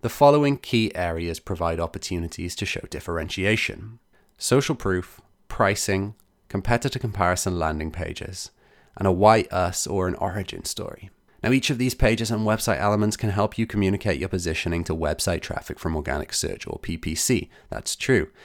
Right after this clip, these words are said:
But they can also be used as sales enablement resources to overcome objections of switching risk from prospects. I'm gonna break down each area one by one, starting with social proof.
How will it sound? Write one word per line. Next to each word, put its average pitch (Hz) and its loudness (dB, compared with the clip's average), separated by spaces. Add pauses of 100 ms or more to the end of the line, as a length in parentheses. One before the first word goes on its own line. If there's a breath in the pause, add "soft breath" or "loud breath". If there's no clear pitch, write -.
(240 loud breath)
But 107 0
they 117 4
can 117 4
also 104 4
be 87 -4
used 87 0
as 92 0
sales - -4
enablement 92 0
resources - -8
to 92 0
overcome 90 0
objections 87 -2
of 82 -6
switching 85 -4
risk 78 -6
from 80 -2
prospects. - -8 (280)
I'm 110 2
gonna 117 6
break 110 2
down 95 2
each 104 -4
area 82 0
one 98 2
by 87 2
one, 82 -8 (220 soft breath)
starting - -4
with 80 -10
social - -8
proof. - -12